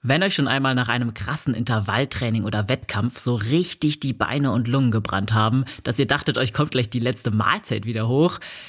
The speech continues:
dann Glückwunsch. Ihr habt schon einmal aus erster Hand erfahren, wie es sich anfühlt, wenn der Körper mit so richtig viel Laktat vollgepumpt ist.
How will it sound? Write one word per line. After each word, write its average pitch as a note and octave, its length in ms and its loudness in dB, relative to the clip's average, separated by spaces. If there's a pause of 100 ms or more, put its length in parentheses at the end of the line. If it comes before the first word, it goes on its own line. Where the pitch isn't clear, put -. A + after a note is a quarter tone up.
(100)
dann C#3+ 340 0
Glückwunsch. - 580 -2 (220)
Ihr F#3+ 160 4
habt F#3+ 180 0
schon - 140 0
einmal C#3 300 0
aus - 180 -2
erster D3 400 0
Hand B2 160 0
erfahren, G#2+ 480 0
wie A2 80 0
es G#2+ 100 0
sich G#2+ 200 -2
anfühlt, G#2 480 -2
wenn G#2 100 4
der G#2 120 2
Körper B2+ 340 0
mit B2+ 200 0
so D3 140 2
richtig D3+ 680 0
viel G#2+ 260 2
Laktat G#2 580 -2
vollgepumpt - 600 -14
ist. - 260 -12